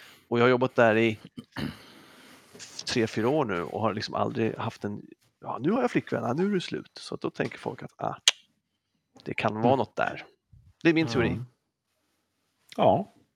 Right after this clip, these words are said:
Speaker 3: Mm.
Speaker 2: Eh, du ska inte bli biodlare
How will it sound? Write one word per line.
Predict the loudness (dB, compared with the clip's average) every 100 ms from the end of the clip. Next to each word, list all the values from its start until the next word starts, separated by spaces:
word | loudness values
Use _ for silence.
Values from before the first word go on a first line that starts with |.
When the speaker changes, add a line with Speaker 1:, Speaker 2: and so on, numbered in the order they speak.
| _ _ -20 -20 -20 -20 -20 _ _ _ -8
Speaker 3:
Mm. | 2 4
Speaker 2:
Eh, | 6 6 8 8 8 8 6 4 2 _ _ _ _ _ _ _
du | -2
ska | 4 4
inte | 6
bli | 6 8 8
biodlare | 6 8 8 8 8 8 6